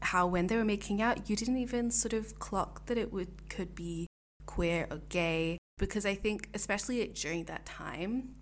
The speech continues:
it was just so common to see chicks making out in <laughs> films with no, like, honestly, no queer subtext. It felt so aggressively straight and so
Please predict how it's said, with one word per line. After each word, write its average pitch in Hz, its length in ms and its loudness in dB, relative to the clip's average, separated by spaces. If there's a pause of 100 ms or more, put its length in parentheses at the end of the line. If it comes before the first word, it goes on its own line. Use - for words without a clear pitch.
it 190 160 2
was 208 160 4
just - 180 4
so 294 180 6
common 165 440 0
to 220 100 2
see 247 320 0 (220)
chicks 226 380 0
making 226 320 -2
out 214 260 2
in 214 120 6
<laughs> - 0 -
films - 640 2
with 214 280 4
no, 202 640 6
like, - 260 0 (400)
honestly, 214 680 2
no 185 680 0 (360)
queer 254 280 2
subtext. 262 600 0
It - 140 -2
felt 170 320 2 (560)
so - 360 2
aggressively 233 720 -2
straight 247 580 0 (460)
and 190 160 2
so 196 800 2